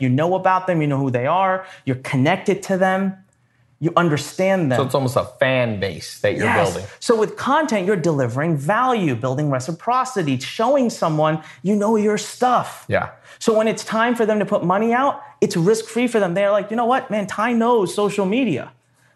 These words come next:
Speaker 1: I know he knows social media 'cause he spent the last month teaching it to me. So if I wanna learn social media, I'm gonna go to Ty. I'm not gonna look around. I don't need to look around,
Speaker 2: Yeah.
Speaker 1: right? So in content, there's two things I love to do, two concepts I always teach. Actually, there's more than two, but we'll get through a couple of them. First and foremost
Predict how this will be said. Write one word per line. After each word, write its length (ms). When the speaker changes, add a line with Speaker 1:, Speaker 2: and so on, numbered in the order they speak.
Speaker 1:
I 80
know 200
he 80
knows 180
social 280
media 200
'cause 160
he 60
spent 240
the 60
last 200
month 160
teaching 320
it 160
to 120
me. 260
So 80
if 100
I 80
wanna 200
learn 180
social 320
media, 180
I'm 80
gonna 140
go 80
to 80
Ty. 280
I'm 120
not 220
gonna 160
look 240
around. 360
I 80
don't 180
need 200
to 80
look 220
around, 300
Speaker 2:
Yeah. 120
Speaker 1:
right? 220
So 220
in 220
content, 520
there's 200
two 220
things 240
I 80
love 260
to 100
do, 220
two 220
concepts 540
I 60
always 220
teach. 360
Actually, 200
there's 160
more 140
than 100
two, 140
but 120
we'll 120
get 160
through 100
a 40
couple 280
of 80
them. 120
First 260
and 120
foremost 540